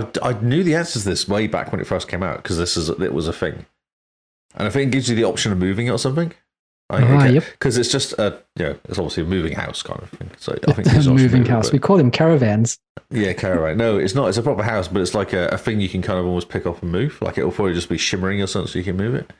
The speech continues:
Speaker 2: Oh, yeah. So the
Speaker 1: Possibly.
Speaker 2: whole structure.
Speaker 1: Yeah, I think so. Um,
Speaker 2: Hmm.
Speaker 1: but then the chances are pretty slim because where I built it is a really weird position.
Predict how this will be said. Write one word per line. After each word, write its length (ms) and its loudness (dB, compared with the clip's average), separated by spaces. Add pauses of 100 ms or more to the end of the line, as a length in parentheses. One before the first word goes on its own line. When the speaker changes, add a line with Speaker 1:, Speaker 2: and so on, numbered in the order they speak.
(300)
Speaker 2:
Oh, 160 6
yeah. 140 6
So 160 6
the 60 6
Speaker 1:
Possibly. 60 0
Speaker 2:
whole 120 6
structure. 560 2 (680)
Speaker 1:
Yeah, 400 0
I 60 -4
think 200 -4
so. 200 -4 (480)
Um, 420 4
Speaker 2:
Hmm. 220 -8
Speaker 1:
but 100 2
then 160 0
the 80 2
chances 340 0
are 80 2
pretty 200 0
slim 320 -2
because 180 -2
where 140 2
I 40 0
built 280 0
it 60 0
is 80 -2
a 40 0
really 140 0
weird 320 -2
position. 500 -4